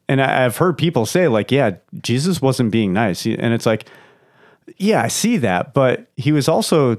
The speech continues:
saying where they were at. He didn't say they had no faith. He said they had l-, little faith. And he also taught that even if you have faith the size of a mustard seed, it could do great things.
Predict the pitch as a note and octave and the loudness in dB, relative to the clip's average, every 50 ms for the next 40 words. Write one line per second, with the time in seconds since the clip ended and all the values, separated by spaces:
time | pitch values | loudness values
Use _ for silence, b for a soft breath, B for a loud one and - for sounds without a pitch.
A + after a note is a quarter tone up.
0 | - - D#3 - - - C#3+ D3+ D#3+ C#3 A#2 G#2 G2 - - _ - A2+ G#2+ A2+ | -4 -8 -10 -8 -2 0 0 2 2 2 0 0 -2 -6 -10 _ -6 -4 0 0
1 | A#2 C3 D3 D#3 C3+ C#3 C3+ B2+ A#2 G2+ - - G2+ G#2+ F#2+ D2 A#1 - - _ | 2 2 2 2 2 2 2 2 2 0 0 0 0 0 0 -2 -2 -6 -12 _
2 | _ _ _ _ _ _ _ _ _ _ _ _ _ _ - - G#2 G#2+ A2+ A2+ | _ _ _ _ _ _ _ _ _ _ _ _ _ _ -12 -10 -8 -8 -4 -2
3 | C3 C3+ C#3+ F3+ G3+ D3 - - E3 E3 D#3+ C3 B2 G2+ - - A2+ G#2+ G2+ G2 | 0 2 2 2 2 0 0 0 0 0 0 0 -2 -2 0 0 -2 -2 -2 -4
4 | F#2+ F2+ F2+ F#2+ A#2 C#3+ D#3 - - - C2+ B1+ - - - - _ b b b | -4 -4 -2 0 0 0 0 -2 -4 -6 -6 -6 -8 -10 -14 -18 _ b b b
5 | b - C3+ C3 B2 - C#3 B2+ A#2+ B2 A2 G#2 A2 G#2 F#2+ F#2 F2 - _ _ | b -2 -2 0 2 2 0 2 2 0 0 0 0 -2 -2 -2 -6 -8 _ _
6 | _ - - - - - - - G#3 - G#2+ G#2 A#2+ D3 A#2+ E2+ - - - - | _ -18 -18 -18 -16 -16 -18 -18 -14 -8 -4 -2 0 0 0 -2 -4 -6 -6 -8
7 | - - _ _ _ _ _ _ _ _ _ _ _ _ _ _ _ _ _ _ | -12 -18 _ _ _ _ _ _ _ _ _ _ _ _ _ _ _ _ _ _
8 | _ _ _ _ - B2+ B2 G#2+ A2+ C3 D3 E3+ A3+ - - C#3+ - - C3 C3 | _ _ _ _ -2 -2 0 0 2 2 2 2 2 2 0 -2 0 0 2 2
9 | B2+ - - A2+ G#2+ G2+ - - B2+ C#3+ E3 F3 D#3 - D3 C#3 C3+ B2+ A2 - | 2 2 2 0 0 0 0 -2 0 0 0 0 0 2 2 2 2 2 0 -2
10 | - - - A#2 B2 B2+ A#2 - - C#3 - _ - A2+ - - A#2+ A#2+ A#2+ G#2+ | -4 -4 -2 0 0 0 -2 -4 -10 -14 -10 _ -6 -6 -2 0 0 0 0 0
11 | A#2 F#2 G2+ F#2+ G2 A#2+ B2+ - - G#2 F2 E2 - - - C#2+ C2+ D#2+ G#2 B2+ | -2 -2 -2 0 0 0 0 0 -2 -4 -4 -4 -6 -8 -8 -8 -6 -6 -6 -8
12 | - _ _ _ _ _ _ _ _ _ _ _ _ _ _ _ _ _ _ _ | -10 _ _ _ _ _ _ _ _ _ _ _ _ _ _ _ _ _ _ _
13 | - C3+ C3+ C#3+ A#2 F#2+ B2 A2 F#2 A#2 A2+ G2+ F#2 - A#2+ A2+ G2+ - - - | -4 -2 0 -2 -2 0 -2 -2 0 -2 -2 -2 -2 -2 -2 -2 -2 -6 -10 -12
14 | - - | -14 -16